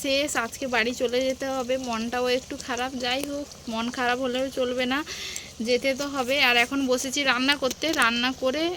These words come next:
একদম বেরিয়ে যাব। আর দেখো কি রান্না করছি, আজকে একটা সুন্দর রান্না হচ্ছে। এই যে সাউর চিল্লি রান্না করছি, প্রায়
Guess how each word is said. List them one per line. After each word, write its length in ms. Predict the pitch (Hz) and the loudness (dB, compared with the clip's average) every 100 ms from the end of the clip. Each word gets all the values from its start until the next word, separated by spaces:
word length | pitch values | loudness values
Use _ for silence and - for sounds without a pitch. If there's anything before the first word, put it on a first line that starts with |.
| - | 2
একদম 340 | 247 233 247 269 | 2 2 0 4
বেরিয়ে 340 | 254 247 254 254 | 4 6 6 6
যাব। 160 | 240 254 359 - - - - - 226 | 4 4 -2 -4 -16 -18 -18 -12 -4
আর 100 | 220 220 | -4 2
দেখো 380 | 240 240 - 311 330 330 | 4 4 2 0 2 0
কি 120 | - 262 | 0 2
রান্না 300 | 226 226 233 | 2 2 -2
করছি, 360 | 240 233 - 277 | 0 -2 -2 0
আজকে 220 | 240 - 233 | 0 0 -6
একটা 180 | 247 254 | -4 -6
সুন্দর 300 | 294 277 285 247 | -4 -2 0 0
রান্না 240 | 214 220 240 | 0 0 -4
হচ্ছে। 260 | 214 - 226 247 247 - - | -6 -8 -10 -10 -14 -18 -12
এই 60 | 254 | -4
যে 60 | 294 _ _ 285 277 277 | -4 _ _ 6 6 4
সাউর 280 | 254 240 277 - | 4 4 4 2
চিল্লি 300 | 277 262 269 | 2 4 4
রান্না 320 | 269 254 254 262 | 4 4 2 2
করছি, 340 | 269 - - 302 403 - - - - - - - - - - - - - - - - - 254 - - - - - - - - - - - - - - - - - - | 0 0 -2 0 -2 -6 -10 -10 -12 -14 -14 -14 -14 -14 -14 -14 -4 -2 -2 -8 -12 -10 -8 -8 -12 -14 -16 -16 -16 -8 -6 -6 -8 -8 -10 -12 -16 -16 -16 -14 -2
প্রায় 300 | 254 262 | 4 4